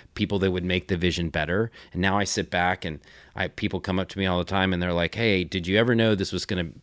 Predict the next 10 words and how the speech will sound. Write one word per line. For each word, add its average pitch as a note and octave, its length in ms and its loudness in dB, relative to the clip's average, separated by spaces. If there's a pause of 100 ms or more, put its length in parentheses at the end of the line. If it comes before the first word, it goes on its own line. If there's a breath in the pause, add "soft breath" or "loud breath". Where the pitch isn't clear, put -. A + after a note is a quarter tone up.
(580)
be G2+ 160 2
where F#2 240 2
the E2+ 160 0
organization E2+ 720 -4
was?" D#2+ 340 -8
And E2+ 100 -6
my F2+ 140 -2
answer F#2 320 -2
is, F2 160 -2
"Of, - 180 -16